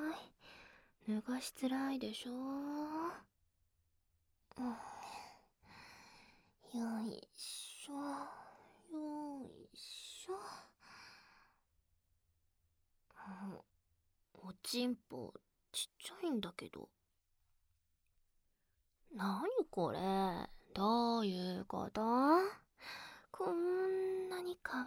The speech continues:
愛くて美人のお姉ちゃんに迫られてるのに、おちんぽ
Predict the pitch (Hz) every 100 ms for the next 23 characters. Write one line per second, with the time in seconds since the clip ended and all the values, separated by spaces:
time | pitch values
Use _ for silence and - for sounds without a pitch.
0 | 254 262 - - - 190 - 202 240 262
1 | 220 196 180 202 220 233 - - - -
2 | 208 202 214 - - - - - - -
3 | - - - - - - - - - -
4 | - 240 - - 262 269 -